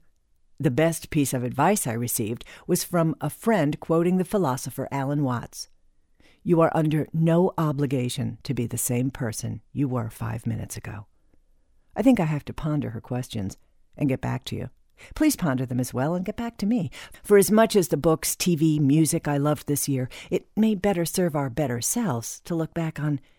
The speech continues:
the experiences, the surprises, the lessons, and whatever joy we found and where we found it. Maybe any of it will prompt a resolution or something of a wish list for the year ahead.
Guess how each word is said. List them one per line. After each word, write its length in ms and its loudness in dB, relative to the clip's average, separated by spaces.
the 120 0
experiences, 880 -4
the 80 -8
surprises, 760 -8
the 100 -4
lessons, 500 0
and 280 0
whatever 340 -2
joy 320 -2
we 160 -4
found 420 -4
and 220 -6
where 120 -4
we 120 -8
found 340 -4
it. 160 -14
Maybe 340 2
any 240 4
of 100 -2
it 160 -6
will 200 -4
prompt 340 -4
a 60 -6
resolution 720 0
or 180 0
something 380 -2
of 80 -4
a 80 -6
wish 340 -4
list 380 -6
for 140 -4
the 100 -2
year 220 0
ahead. 400 -4